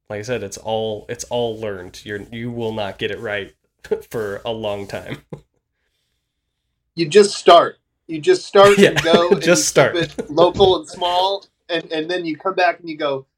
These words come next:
Speaker 2: "Man, I really wish I had that. And, man, I didn't bring that at all. I didn't use that at all." So y-, you just go. And, and, you know, my truck has, has not stayed the same. Each trip I go, something changes, you know. But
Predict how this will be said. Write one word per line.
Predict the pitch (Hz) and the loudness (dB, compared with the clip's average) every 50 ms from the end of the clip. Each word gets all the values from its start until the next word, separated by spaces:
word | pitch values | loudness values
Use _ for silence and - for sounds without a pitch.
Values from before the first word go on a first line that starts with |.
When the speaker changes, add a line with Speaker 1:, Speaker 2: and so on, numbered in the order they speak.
| _ _ | _ _
Speaker 2:
"Man, | 151 170 180 175 165 151 | -8 -6 -4 -4 -4 -4
I | 151 | -4
really | 147 151 180 170 160 151 | -4 -4 -4 -4 -4 -6
wish | 165 190 - - | -6 -8 -6 -6
I | 170 151 | -6 -6
had | 139 156 151 147 135 | -4 -6 -8 -8 -6
that. | 135 151 147 139 123 - - _ _ _ _ _ _ _ | -6 -6 -6 -6 -8 -12 -14 _ _ _ _ _ _ _
And, | 151 139 143 143 143 143 151 - | -8 -6 -6 -6 -8 -10 -12 -8
man, | 160 170 175 160 151 | -4 -2 0 0 0
I | 147 | 0
didn't | 156 160 156 156 147 | -2 -2 -4 -6 -6
bring | 139 156 160 156 151 147 | -6 -4 -4 -4 -4 0
that | 143 160 160 160 151 | 2 4 4 4 2
at | 147 151 | 2 2
all. | 156 156 147 139 | 2 2 2 0
I | 135 | -2
didn't | 147 151 151 151 | -4 -4 -6 -6
use | 147 147 143 135 131 | -6 -6 -8 -6 -2
that | 156 156 160 151 | 0 0 0 0
at | 143 | 2
all." | 151 160 160 151 127 110 101 104 _ _ _ _ _ _ _ _ | 2 4 4 4 2 -2 -6 -10 _ _ _ _ _ _ _ _
So | _ - 147 139 143 | _ -6 -4 -4 -4
y-, | 143 - 160 160 151 170 175 - _ | -6 -6 -12 -18 -18 -20 -20 -20 _
you | 165 170 175 | _ -18 -16
just | 160 - 240 233 - _ 139 | -12 -10 -10 -10 -10 _ -6
go. | 135 151 151 143 117 - - _ _ _ _ | -2 0 0 0 0 -2 -8 _ _ _ _
And, | 151 151 147 147 - | -8 -8 -8 -8 -6
and, | 139 147 143 143 139 - _ _ _ _ | -6 -6 -6 -6 -12 -16 _ _ _ _
you | 170 151 | -4 -2
know, | 143 139 139 120 - - | 0 0 0 -2 -2 2
my | 160 170 190 185 | 4 4 4 4
truck | 185 - - 202 202 196 | 2 2 0 0 0 0
has, | - 196 170 151 147 _ _ | -2 -6 -6 -6 -10 _ _
has | 151 165 160 147 | -6 -6 -6 -4
not | 151 165 160 - - | -4 -4 -4 -4 -6
stayed | - - 170 165 156 | -6 -4 -4 -4 -6
the | 147 139 | -8 -14
same. | - - 165 156 151 147 147 | -10 -6 -4 -4 -4 -4 -4
Each | 151 156 143 - - - | -6 -6 -8 -10 -14 -10
trip | - - 180 175 - | 0 0 0 2 4
I | 165 151 135 135 | 4 4 4 2
go, | 135 143 143 147 147 143 | 2 2 2 2 2 -2
something | 135 - - 156 143 139 151 139 131 | -4 -6 -6 -8 -8 -6 -10 -10 -10
changes, | 127 143 139 131 123 113 - 101 101 98 - - 120 | -10 -8 -8 -8 -10 -10 -12 -12 -12 -12 -14 -16 -12
you | 120 113 | -12 -10
know. | 113 107 104 107 104 - _ _ _ _ _ _ _ _ _ _ | -10 -10 -10 -10 -12 -16 _ _ _ _ _ _ _ _ _ _
But | 127 123 135 135 131 127 - | 0 6 6 6 6 6 2